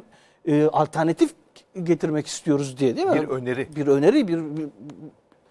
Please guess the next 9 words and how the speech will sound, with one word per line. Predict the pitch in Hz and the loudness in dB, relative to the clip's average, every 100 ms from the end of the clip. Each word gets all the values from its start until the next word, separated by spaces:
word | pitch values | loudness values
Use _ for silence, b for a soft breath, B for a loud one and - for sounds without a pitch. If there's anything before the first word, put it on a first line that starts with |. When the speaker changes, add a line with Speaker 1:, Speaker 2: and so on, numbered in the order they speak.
| _ | _
Speaker 2:
Teklif. | 123 110 139 143 127 | -10 -6 -4 -2 6
Speaker 1:
Buydu | 294 330 311 | 8 8 6
ama | 330 233 262 | 4 4 2
yani | 240 | 4
eskisinin | 202 208 - 202 220 294 | 4 4 -4 -4 0 0
kötü | 285 285 | 0 0
taklidi. | 302 294 330 302 294 b b b b - | 0 0 0 2 0 b b b b -2
Ve | 269 | -2
sportif | - - 247 247 | -2 2 2 2